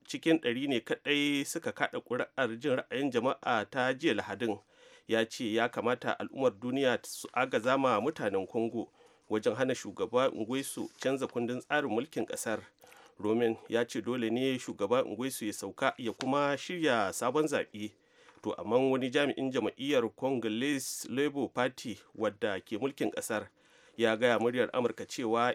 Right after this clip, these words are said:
'yan ƙasar ta Congo ne suka buƙaci a kuskure kundin tsarin mulkin ƙasar, amma ba shi shugaba Nguesso ba. Mai magana da yawun jam'iyyar da ke mulkin, Seth Michael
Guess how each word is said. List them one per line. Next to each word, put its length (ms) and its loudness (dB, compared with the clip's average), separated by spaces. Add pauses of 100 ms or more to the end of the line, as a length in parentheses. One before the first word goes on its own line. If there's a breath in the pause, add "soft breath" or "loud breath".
'yan 160 0
ƙasar 320 -2
ta 80 -8
Congo 360 0
ne 320 0
suka 260 -4
buƙaci 520 -6
a 160 2
kuskure 400 -6
kundin 320 -4
tsarin 300 -2
mulkin 360 -4
ƙasar, 440 0
amma 320 2
ba 220 2
shi 180 -6
shugaba 480 -2
Nguesso 320 -8
ba. 300 -2 (580 soft breath)
Mai 100 0
magana 380 4
da 60 0
yawun 420 4
jam'iyyar 840 2
da 80 -6
ke 280 -4
mulkin, 600 2
Seth 460 2
Michael 580 4